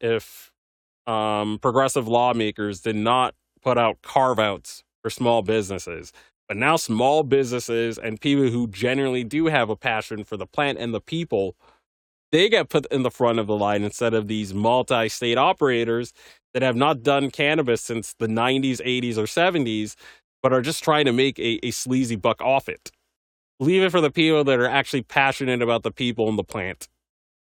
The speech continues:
Let's continue. Some have donated to Governor Kathy Hochul's campaign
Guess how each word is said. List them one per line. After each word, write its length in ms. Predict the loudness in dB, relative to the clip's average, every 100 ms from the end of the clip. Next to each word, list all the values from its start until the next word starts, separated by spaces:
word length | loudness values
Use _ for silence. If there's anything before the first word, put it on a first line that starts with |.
| -4
Let's 160 | -4 -2
continue. 560 | -4 -2 -2 -2 -6 _ _ _ _ _ _ _ _ 0
Some 340 | 2 4 2
have 300 | 2 0 2
donated 520 | 2 2 2 2 0 0
to 120 | -2
Governor 540 | 2 2 2 2 0
Kathy 540 | 0 2 2 2 0 2
Hochul's 420 | 2 2 0 0
campaign 640 | 0 0 0 0 0 0